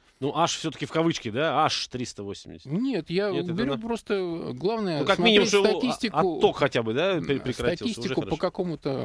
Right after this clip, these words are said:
Speaker 2: м, подмножеству
Speaker 1: Мгм.
Speaker 2: фондов, которые, на мой взгляд, это достаточно серьезные деньги для российского
Speaker 1: Мгм.
Speaker 2: рынка, триста сорок. Если учесть, что еще,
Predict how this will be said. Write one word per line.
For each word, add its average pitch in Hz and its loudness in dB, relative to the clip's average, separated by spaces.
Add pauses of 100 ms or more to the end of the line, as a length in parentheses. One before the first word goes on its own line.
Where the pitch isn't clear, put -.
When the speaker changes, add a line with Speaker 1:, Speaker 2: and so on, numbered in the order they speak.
Speaker 2:
м, - -8 (120)
подмножеству 143 -2
Speaker 1:
Мгм. 120 -10
Speaker 2:
фондов, 135 -4 (360)
которые, 123 -4 (380)
на 120 -2
мой 240 -2
взгляд, 247 -4
это 202 -6
достаточно 175 -6
серьезные 196 -4
деньги 175 -6
для 135 -4
российского 127 -6
Speaker 1:
Мгм. 123 -2
Speaker 2:
рынка, 101 -10
триста - -10
сорок. - -8
Если 127 -8
учесть, 123 -6
что - -10
еще, 117 -6